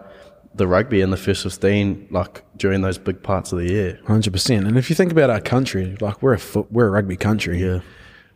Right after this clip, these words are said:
Speaker 2: You know, we're such a small country. Our All Blacks are the best in the world and have been for the last ten years, man.
Speaker 1: Yeah.
Speaker 2: So it's no, it's a no-brainer that our schoolboy footy is the best in the world as well.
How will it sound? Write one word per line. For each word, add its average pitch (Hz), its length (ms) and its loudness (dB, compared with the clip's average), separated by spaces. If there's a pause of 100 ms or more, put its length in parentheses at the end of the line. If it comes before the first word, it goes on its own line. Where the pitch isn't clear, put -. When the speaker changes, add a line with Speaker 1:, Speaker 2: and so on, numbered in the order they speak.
Speaker 2:
You 90 60 -6
know, 92 80 0
we're 107 100 4
such - 260 0
a 95 40 0
small 98 220 0
country. 104 360 0
Our 98 100 2
All 101 160 4
Blacks 92 260 0
are 95 60 2
the 92 80 0
best 95 240 0
in 92 80 2
the 92 60 2
world 92 220 4
and 87 120 0
have 95 160 2
been 92 180 0
for - 140 -8
the 92 60 2
last 87 320 0
ten 90 280 -2
years, 95 300 -2
man. 76 180 -6
Speaker 1:
Yeah. 90 120 0
Speaker 2:
So 87 380 -2 (440)
it's - 140 -2
no, 104 200 4 (140)
it's 101 140 0
a 101 40 4
no-brainer 95 640 2
that 85 260 0 (720)
our 95 140 -2
schoolboy 90 380 2
footy 95 340 2
is 90 340 0
the 90 120 -6
best 95 260 -2
in 90 80 -4
the 87 40 -2
world 92 240 0
as 90 140 -2
well. 101 320 0